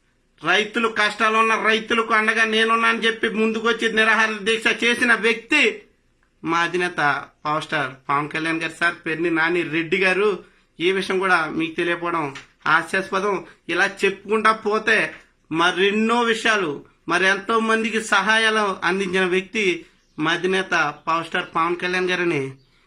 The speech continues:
మీసం మెలేసి ధైర్యంగా చెప్పగలుగుతున్నాం సార్, చెబుతాం సార్. పెర్ని నాని రెడ్డి గారు, కొంచెం తెలుసుకోండి సార్. నెక్స్ట్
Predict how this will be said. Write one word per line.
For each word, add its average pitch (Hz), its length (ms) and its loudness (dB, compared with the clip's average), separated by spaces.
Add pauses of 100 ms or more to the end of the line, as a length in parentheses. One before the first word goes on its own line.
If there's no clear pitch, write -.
(420)
మీసం 170 460 -2
మెలేసి 180 460 0 (340)
ధైర్యంగా 170 460 0 (580)
చెప్పగలుగుతున్నాం 165 800 -4
సార్, 180 240 -2
చెబుతాం 165 360 -4 (100)
సార్. 196 180 -2 (140)
పెర్ని 175 340 0
నాని 175 260 0
రెడ్డి 160 220 -4
గారు, 185 220 -2
కొంచెం 175 280 -2
తెలుసుకోండి 170 480 -4
సార్. 185 180 0 (580)
నెక్స్ట్ 175 340 0